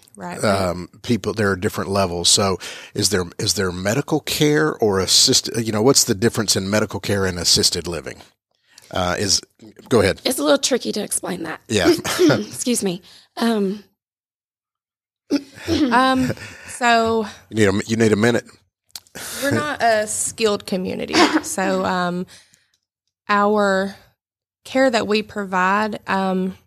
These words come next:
Speaker 1: like you said, everybody's kinda at a different point. So it really just depends on the resident themselves and what they need. Um, what's important to us is either improving their quality of life or continuing the quality of life that they had at home,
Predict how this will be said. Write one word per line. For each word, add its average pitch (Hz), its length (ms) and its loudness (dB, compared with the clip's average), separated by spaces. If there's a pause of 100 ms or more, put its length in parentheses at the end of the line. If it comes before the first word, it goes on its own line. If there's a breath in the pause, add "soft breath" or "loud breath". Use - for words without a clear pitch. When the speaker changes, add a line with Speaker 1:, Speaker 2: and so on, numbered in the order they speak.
(480)
Speaker 1:
like 214 160 0
you 226 80 4
said, 196 180 2
everybody's 196 420 2
kinda 185 220 -2
at 180 140 0
a 185 40 -4
different 180 360 -2
point. 180 240 0
So - 100 -4
it - 60 -4
really 220 220 -2
just 208 180 -4
depends 185 360 -2
on 175 100 0
the 170 80 -4
resident 175 380 -4
themselves 175 400 -4
and 180 120 -6
what 175 180 -8
they 175 160 -4
need. - 320 -10 (440 loud breath)
Um, 190 240 4
what's 202 160 2
important 202 460 -2
to 185 160 -6
us 196 340 0
is 185 340 2 (840 soft breath)
either 196 360 4
improving 262 600 0
their 269 120 0
quality 262 420 0
of 233 100 -2
life 233 300 2
or 202 260 2
continuing 196 720 0
the 180 100 0
quality 185 300 4
of 175 100 0
life 165 240 -2
that - 120 -16
they 175 100 0
had 170 220 0
at - 100 -2
home, 170 560 0